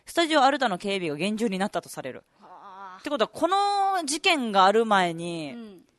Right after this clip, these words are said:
Speaker 1: ある前は全然ゆるゆるだったってこと？
Speaker 2: だからね。
Speaker 1: ガバガバだったんだ。
Speaker 2: <laughs> ちょっと遅いよね。
Speaker 1: だからよな。
Speaker 2: <laughs> 最初から厳重にしてても
Speaker 1: するべきだよな。
Speaker 2: いいよね。<laughs>
Speaker 1: こんな簡単に出入りできるんだ。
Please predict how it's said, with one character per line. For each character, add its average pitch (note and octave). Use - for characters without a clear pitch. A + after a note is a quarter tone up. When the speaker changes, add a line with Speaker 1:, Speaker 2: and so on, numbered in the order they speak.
Speaker 1:
あ G#3+
る B3+
前 A#3+
は D#3+
全 G3+
然 G#3
ゆ F#3
る G#3
ゆ G#3+
る A3+
だ G3
っ -
た C4
っ -
て -
こ -
と？ C#4+
Speaker 2:
だ -
か C4
ら C4
ね。 B3+
Speaker 1:
ガ A3+
バ B3
ガ A3
バ A3+
だ G3+
っ F3+
た -
ん -
だ。 B4
Speaker 2:
<laughs> -
ち A4+
ょ -
っ -
と C4+
遅 D#4
い A#3+
よ F#3+
ね。 F#3+
Speaker 1:
だ C#4
か D4+
ら C#4
よ G3
な。 F#3+
Speaker 2:
<laughs> -
最 A4
初 A4
か G#4+
ら C4
厳 F4+
重 F#4
に F#4+
し C4+
て F#4
て F4+
も F#4
Speaker 1:
す G#4
る G#4+
べ D#4+
き F4+
だ A#3+
よ E3+
な。 -
Speaker 2:
い -
い -
よ D3
ね。 C4
<laughs> D#4
Speaker 1:
こ F4
ん G#4
な G4
簡 G4
単 D#4
に G3
出 F#3
入 A3+
り G#3+
で G#3+
き A4
る E3
ん -
だ。 -